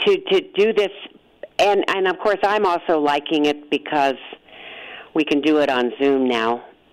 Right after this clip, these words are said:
And, I mean, you're probably seeing people in person. I haven't gone back to that yet, part,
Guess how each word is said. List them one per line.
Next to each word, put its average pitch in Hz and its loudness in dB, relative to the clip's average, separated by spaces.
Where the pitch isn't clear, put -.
And, 123 -2
I 151 0
mean, 151 0
you're 175 2
probably 151 -2
seeing 143 2
people 135 -2
in 123 0
person. 139 0
I 147 0
haven't 123 -2
gone 120 0
back 117 -2
to 127 -4
that 110 -2
yet, 113 -2
part, 123 -2